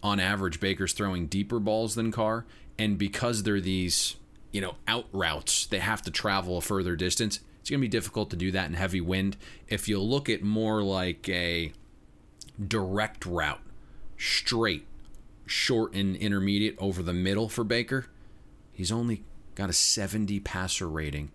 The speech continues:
and he's got three interceptions. Whether it's the height,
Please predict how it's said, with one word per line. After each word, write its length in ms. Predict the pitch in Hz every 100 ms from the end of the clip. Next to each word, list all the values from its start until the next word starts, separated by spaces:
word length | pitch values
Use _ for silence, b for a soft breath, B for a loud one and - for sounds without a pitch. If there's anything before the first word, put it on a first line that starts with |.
| -
and 80 | 90
he's 120 | 82
got 160 | 82
three 380 | - - 101 101
interceptions. 800 | 95 82 - 87 82 90 82 - b b b -
Whether 300 | 90 87 82
it's 140 | -
the 120 | -
height, 340 | - 135 131